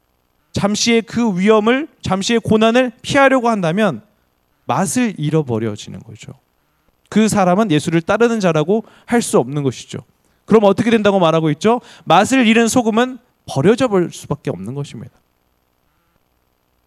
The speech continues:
지금 예수 그리스도께서는요, 우리에게 이것을 말하고 있는 것입니다. "너희들이 예수를 따르는 자라면,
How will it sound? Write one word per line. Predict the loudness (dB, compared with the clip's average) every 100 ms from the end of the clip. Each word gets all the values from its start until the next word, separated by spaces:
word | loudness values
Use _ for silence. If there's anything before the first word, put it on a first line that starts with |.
| _ _ _ _ -16
지금 | -4 -2 -2 -6 -12 _ _
예수 | -4 -4 -2
그리스도께서는요, | -2 -2 -2 -4 -4 -4 -6 -8 -8
우리에게 | 0 2 2 2 -2 -4 _ _ _ -10
이것을 | -4 -2 -2 -2 -2 -6
말하고 | -8 -8 -8
있는 | -8 -8
것입니다. | -12 -16 -20 -20 -20 _ -20 -4
"너희들이 | 4 4 4 4 4
예수를 | 4 2 0
따르는 | 0 0 0 -2
자라면, | -4 -6 -6